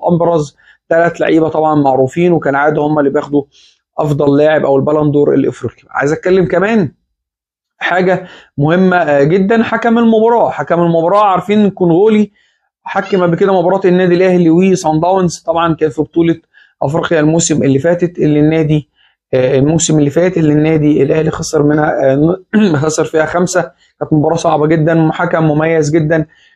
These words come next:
آه، جان جاك طبعًا نادالا، الحكم الكونغولي المميز، عنده طبعًا اثنين وثلاثين سنه، وحكم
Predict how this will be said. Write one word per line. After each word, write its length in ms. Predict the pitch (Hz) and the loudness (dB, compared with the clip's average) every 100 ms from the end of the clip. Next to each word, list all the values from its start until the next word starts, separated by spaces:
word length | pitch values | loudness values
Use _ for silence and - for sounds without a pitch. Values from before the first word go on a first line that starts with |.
| _ - 135 | _ -4 0
آه، 180 | 143 | 2
جان 260 | 139 165 170 | 2 2 2
جاك 280 | 151 165 165 | 2 0 -2
طبعًا 400 | 160 156 156 151 | -2 0 0 0
نادالا، 600 | 139 135 143 160 160 156 | 0 0 2 2 2 0
الحكم 440 | - 156 151 143 | -2 -4 -4 -2
الكونغولي 720 | 147 - 139 135 151 143 - | -4 -2 -2 2 2 2 0
المميز، 580 | 143 139 143 202 208 170 | -4 -2 0 0 0 0
عنده 260 | 151 156 147 | 0 0 0
طبعًا 400 | 151 156 156 147 _ _ _ | -2 0 -2 -4 _ _ _
اثنين 160 | 165 | -2
وثلاثين 380 | 165 147 139 165 | 0 0 0 0
سنه، 280 | 156 160 156 | 0 0 0
وحكم 520 | 151 160 156 147 139 | -2 -4 -2 0 -2